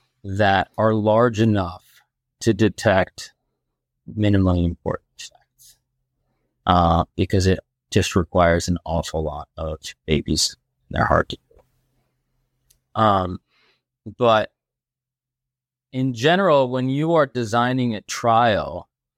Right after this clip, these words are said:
and one of your objectives or your main objective is to show effect modification,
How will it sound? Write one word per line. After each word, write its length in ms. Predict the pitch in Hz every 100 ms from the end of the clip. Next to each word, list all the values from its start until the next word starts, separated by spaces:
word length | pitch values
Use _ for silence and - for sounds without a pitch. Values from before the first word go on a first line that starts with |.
| _ _ _ -
and 240 | 104 107
one 200 | 107 127
of 160 | 147 120
your 220 | 113 107
objectives 720 | 95 92 110 113 - 76 95 101
or 120 | 90
your 120 | 90
main 440 | 90 101 135 160
objective 720 | 110 90 90 - - 69 78 - - _
is 280 | 92 92 -
to 240 | - 92 87
show 840 | - 110 113 110 90 - 92 95 _ _ _ _ _ _ _
effect 380 | 95 - 92 -
modification, 1080 | 90 80 78 78 - 87 80 78 78 -